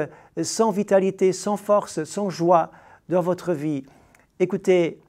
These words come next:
la suite de ce texte. Cette femme, malgré son état, va se dire en elle-même, « Si seulement,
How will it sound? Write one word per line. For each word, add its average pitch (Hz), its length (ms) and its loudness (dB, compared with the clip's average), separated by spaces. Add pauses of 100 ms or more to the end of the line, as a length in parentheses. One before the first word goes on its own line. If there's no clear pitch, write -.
(140)
la 165 100 -2
suite 185 400 -6
de 170 120 0
ce 165 140 -4
texte. - 540 -6 (1160)
Cette 214 160 0
femme, 240 440 4
malgré 226 440 0
son 208 180 -2
état, 170 460 0 (400)
va 220 160 4
se - 120 0
dire 220 440 2
en 240 180 2
elle-même, « 214 420 2
Si 233 220 -4
seulement, 202 800 -2